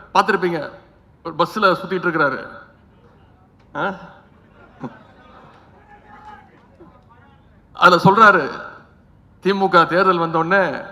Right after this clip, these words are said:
எல்லாரோட, தமிழ்நாட்டு மக்களுடைய வீட்டு கதவெல்லாம் போய் தட்டிக்கிட்டு இருக்கு" அப்படின்னு. நான் ஏற்கனவே அத-, அதற்கு பதில் சொன்னேன். திரு எடப்பாடி பழனிசாமி அவர்களே, நாங்க ஒண்ணும் உங்களை மாதிரி அமித்ஷா வீட்டு கதவையோ கமலாலயம் வீட்டு கதவையோ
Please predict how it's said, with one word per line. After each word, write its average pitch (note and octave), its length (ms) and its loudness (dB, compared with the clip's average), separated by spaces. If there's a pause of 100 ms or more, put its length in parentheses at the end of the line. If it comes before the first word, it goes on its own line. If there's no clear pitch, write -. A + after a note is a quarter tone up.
(260)
எல்லாரோட, D3+ 540 -2
தமிழ்நாட்டு F3+ 360 0
மக்களுடைய D#3 400 -2
வீட்டு D#3+ 280 -4
கதவெல்லாம் D#3+ 440 0
போய் E3 140 -2
தட்டிக்கிட்டு D#3 340 -4
இருக்கு" C#3+ 260 -4
அப்படின்னு. C#3 440 -4
நான் C#3+ 180 -2
ஏற்கனவே E3 340 -2
அத-, D3 280 -6
அதற்கு C#3 180 -2
பதில் D#3+ 200 -4
சொன்னேன். D#3+ 420 -4
திரு C#3 200 -8
எடப்பாடி D#3+ 240 -2
பழனிசாமி D#3 460 -6
அவர்களே, D3 440 -4 (580)
நாங்க D3 220 -2
ஒண்ணும் E3+ 200 -4
உங்களை D#3 240 -2
மாதிரி E3 420 0 (280)
அமித்ஷா F3+ 340 2
வீட்டு D#3+ 180 -2
கதவையோ D#3 480 0
கமலாலயம் E3+ 460 2
வீட்டு D#3 140 -4
கதவையோ D#3+ 480 4